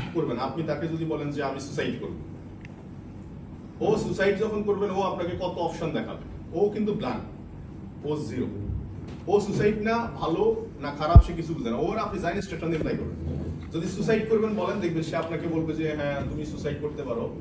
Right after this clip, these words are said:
এ, এখান থেকে লাফ দিতে পারো, তুমি বিষ খাইতে পারো, তুমি, এ, গাড়ির নিচে পড়তে পারো।" মানে সে আপনাকে অপশন দিয়েছে। দেখেন আপনার,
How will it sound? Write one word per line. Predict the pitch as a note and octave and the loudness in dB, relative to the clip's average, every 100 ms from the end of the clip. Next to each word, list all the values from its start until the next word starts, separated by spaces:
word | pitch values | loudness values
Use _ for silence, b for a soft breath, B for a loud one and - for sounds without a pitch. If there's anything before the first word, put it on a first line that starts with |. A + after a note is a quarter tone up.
| - | -4
এ, | D3+ C#3+ | -2 -2
এখান | - E3 | -2 -2
থেকে | D3 | 2
লাফ | D#3 - | 2 2
দিতে | - | -2
পারো, | G2+ G2+ G2 - - - - - - - - | -4 -4 -4 -6 -8 -10 -12 -14 -14 -14 -8
তুমি | D3+ E3+ E3 E3 - - - - - - - - | -2 0 2 0 -2 -4 -10 -12 -14 -14 -10 -2
বিষ | D#3+ - | 0 2
খাইতে | E3+ D3+ | 2 2
পারো, | C#3 - - - - - - - - - | 0 -4 -10 -12 -12 -14 -12 -10 -10 -8
তুমি, | D#3+ E3+ F3 F3 E3 - - - - - - - - | -2 0 2 2 0 -4 -10 -12 -12 -14 -14 -14 -10
এ, | C3 C3 B2+ | -2 0 2
গাড়ির | D3 D#3+ E3+ | 2 4 2
নিচে | D#3+ - | 2 -2
পড়তে | - D3+ | 2 4
পারো।" | C3+ - - C3+ - | 4 2 -2 -4 -2
মানে | F3 A3+ | 4 4
সে | C4+ | 6
আপনাকে | C4 A#3 A3+ | 6 6 6
অপশন | A3 - A3 | 4 4 4
দিয়েছে। | F3 F3 | 4 4
দেখেন | G3 A3 - | 8 8 8
আপনার, | - - - B3+ | 2 0 6 6